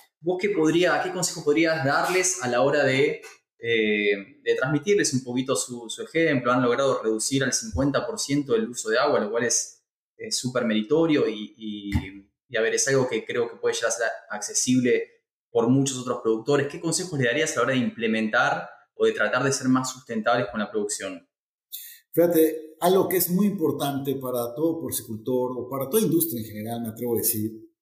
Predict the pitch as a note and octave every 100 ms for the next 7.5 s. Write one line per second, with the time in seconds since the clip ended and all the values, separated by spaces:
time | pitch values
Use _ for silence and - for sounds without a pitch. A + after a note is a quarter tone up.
0 | _ _ _ _ - D#3+ - E3 D#3 -
1 | - - _ _ _ _ _ _ _ _
2 | _ E3 F3 D#3+ F3 D3+ D#3+ C3+ E3 D#3+
3 | C#3+ C3 A#2 A2 - B2 A2+ A2+ G#2+ F2+
4 | - _ _ _ _ _ _ _ _ -
5 | D3+ F3+ E3 - F3 F3 F3+ F3+ F3+ -
6 | - D3 D3+ D#3 D#3 C#3 A#2 B2+ A#2+ A2
7 | - - - -